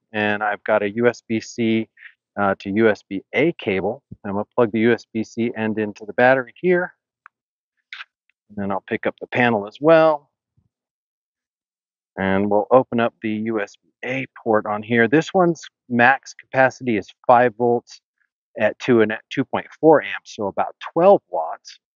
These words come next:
is the max power. Get the right direction there. Put that down like that. And now we've got both of the devices charging. You see the batteries charging there. I see it very well. It's flashing. It's forty-four percent.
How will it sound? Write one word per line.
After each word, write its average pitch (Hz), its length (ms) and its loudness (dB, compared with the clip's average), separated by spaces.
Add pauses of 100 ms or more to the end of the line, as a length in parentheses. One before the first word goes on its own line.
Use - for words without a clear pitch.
(120)
is 101 200 -10
the 101 80 -8
max 90 320 -8
power. 87 400 -6 (140)
Get - 100 -20
the 92 100 -10
right 92 200 -4 (200)
direction 87 520 -10
there. 90 220 -12 (920)
Put 113 180 -10
that 139 240 2
down 127 320 -2 (920)
like 92 220 -18
that. 170 220 4 (760)
And 113 180 4
now 165 240 6
we've 139 240 0
got 135 280 6
both 135 260 4
of 135 180 -6
the 123 80 0
devices 123 520 0
charging. 135 440 0
You 110 60 -6
see 117 200 -10
the 98 100 -8
batteries 123 520 2
charging 123 420 -4
there. 123 340 -6 (300)
I 101 60 -20
see - 180 -8
it 95 100 -4 (280)
very 104 160 0
well. 104 260 -2
It's - 180 -12
flashing. 101 440 0
It's - 160 -18 (140)
forty-four 98 480 -8
percent. 131 420 -4